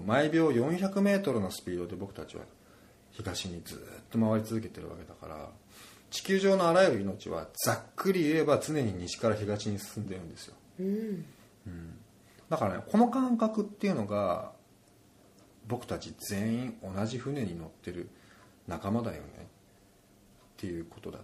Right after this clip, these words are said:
Speaker 1: たりもするし、もう一つやっぱりその西に手を合わせるっていうその世界観、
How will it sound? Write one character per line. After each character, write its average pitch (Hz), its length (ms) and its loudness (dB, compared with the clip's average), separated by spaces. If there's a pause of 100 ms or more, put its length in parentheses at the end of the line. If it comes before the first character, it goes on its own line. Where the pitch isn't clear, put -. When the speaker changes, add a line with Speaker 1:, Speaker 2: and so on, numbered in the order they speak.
Speaker 1:
た - 100 -14
り 110 100 -16
も 110 80 -18
す - 160 -18
る - 80 -14
し、 - 460 -4 (580)
も 156 80 0
う - 20 2
一 233 140 0
つ - 100 0
や 123 80 6
っ - 80 -2
ぱ 123 120 4
り 92 100 0
そ 90 120 -8
の 85 100 -8
西 92 260 -2
に 135 120 0
手 190 140 0
を 113 140 6
合 87 60 4
わ 90 120 0
せ 113 140 -2
る 95 80 -2
っ - 40 -12
て - 140 -14
い - 20 -8
う 78 40 -16
そ - 120 -16
の 90 60 -14
世 90 140 -12
界 90 240 -4
観、 - 160 -12